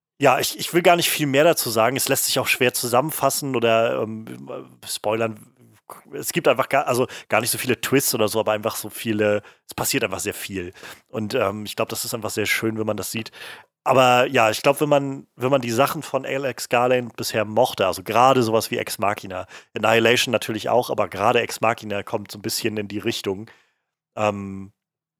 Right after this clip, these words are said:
dann, dann lohnt es sich sehr, da reinzugucken. Das Ganze ist, wie gesagt, sehr schön ausbalanciert zwischen so Philosophie und Emotionen, die sehr, die sich super gut verbinden. Also man,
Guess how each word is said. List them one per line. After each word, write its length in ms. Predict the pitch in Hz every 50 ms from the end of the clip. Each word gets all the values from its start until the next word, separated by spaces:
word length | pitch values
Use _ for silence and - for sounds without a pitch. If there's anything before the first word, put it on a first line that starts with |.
| _ _
dann, 600 | - 123 113 113 113 113 117 117 117 117 113 110 - _
dann 360 | - 110 107 113 110 104 104
lohnt 300 | 101 104 113 120 120 113
es 80 | - -
sich 160 | 117 107 -
sehr, 120 | - 110
da 100 | 101 107
reinzugucken. 600 | 98 98 98 95 92 - 107 - - 98 - 95
Das 140 | 98 98 -
Ganze 240 | - 113 110 - 117
ist, 100 | 107 -
wie 80 | 120 117
gesagt, 440 | 120 117 110 117 113 110 - - - - _ _ _ _
sehr 220 | _ 98 110 139 151
schön 220 | 156 - 156 135
ausbalanciert 720 | 127 127 131 127 - 123 117 117 113 110 - - 117 110 -
zwischen 560 | - - - 113 - - 104 104 101 101 - _ _ _ _ _ _ _ _ _ -
so 60 | 104
Philosophie 920 | - - - 135 120 113 104 104 104 - - - 156 156 160 165 165 165 165
und 540 | - - - 123 117 117 104 - - - - _
Emotionen, 840 | - 127 113 113 107 - - - 127 123 143 156 165 165 170 180 180 _ _ _ _ _ _ _ _
die 120 | - 120 120
sehr, 360 | 107 - - 117 120 123 127
die 240 | 123 113 - - 117
sich 180 | 113 120 110 -
super 280 | - 120 131 - -
gut 160 | 123 123 135 -
verbinden. 480 | - 127 110 - 131 127 135 123 135
Also 160 | 117 104 104
man, 260 | 110 107 104 104 107